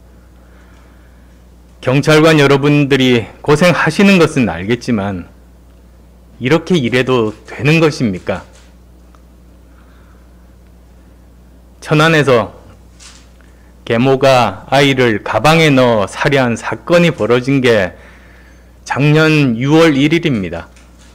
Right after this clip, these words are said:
그때 저는 이 일은 너무나 심각하다고 생각하고 아동학대 근절을 위한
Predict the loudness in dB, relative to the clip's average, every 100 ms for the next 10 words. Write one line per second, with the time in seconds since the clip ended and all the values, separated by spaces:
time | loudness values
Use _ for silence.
0 | -20 -20 -20 -20 -20 -20 -20 -20 -20 -20
1 | -20 -20 -20 -20 -20 -20 -20 -12 -8 -4
2 | -2 0 0 0 -2 -8 -20 -20 -20 -20
3 | -20 -20 -16 -6 -2 0 0 2 2 0
4 | 0 0 2 2 0 -2 -2 2 2 2
5 | 2 2 0 0 0 0 0 0 -2 -2
6 | -12 -20 -20 -20 -20 -20 _ -16 -4 0
7 | 2 2 0 0 2 2 0 -2 0 2
8 | 2 2 2 2 2 0 -2